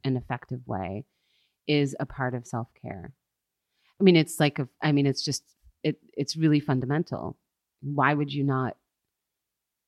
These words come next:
learn how to defend yourself? Or as a friend of mine put it recently, you know, if I was broken into,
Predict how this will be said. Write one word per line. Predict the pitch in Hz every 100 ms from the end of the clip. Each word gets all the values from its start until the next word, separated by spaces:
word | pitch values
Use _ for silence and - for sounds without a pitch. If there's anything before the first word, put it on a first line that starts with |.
| -
learn | 143 139
how | 135
to | 135
defend | 123 127 131
yourself? | 127 123 - - - _ _ - - -
Or |
as | 156
a | 160
friend | 156 170
of | 160
mine | 156 139
put | 135 143
it | 131
recently, | 127 135 - 127 143
you | 131 127 151
know, | 139 139
if | 143 175
I | 175
was | 170
broken | 151 147 143
into, | 175 240 - 127 120